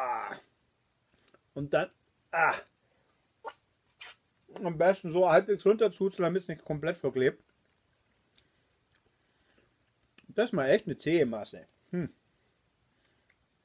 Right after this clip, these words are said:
Also eigentlich kann man sich da nur ansauen, wenn man es mit den Fingern macht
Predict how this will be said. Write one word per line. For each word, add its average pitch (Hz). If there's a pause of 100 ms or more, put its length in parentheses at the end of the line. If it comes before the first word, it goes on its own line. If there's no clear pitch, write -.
(2500)
Also 170
eigentlich 202
kann 196
man 220
sich 202
da 180
nur 160
ansauen, 143
wenn 131
man 143
es 143
mit 143
den 131
Fingern 214
macht 226